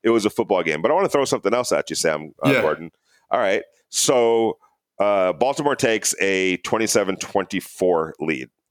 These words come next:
Speaker 2: Yep.
Speaker 1: I'm talking thirty-seven seconds left in the game at this point. No timeouts.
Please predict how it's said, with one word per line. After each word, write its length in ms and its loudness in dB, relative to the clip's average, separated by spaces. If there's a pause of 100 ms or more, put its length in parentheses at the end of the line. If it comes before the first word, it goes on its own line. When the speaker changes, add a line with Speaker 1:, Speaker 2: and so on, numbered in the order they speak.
Speaker 2:
Yep. 220 0
Speaker 1:
I'm 140 -2
talking 460 -2
thirty-seven 920 -2
seconds 540 -4
left 220 -6
in 60 -16
the 60 -10
game 300 -6
at 140 -8
this 160 -6
point. 300 -12 (580)
No 280 -2
timeouts. 800 -4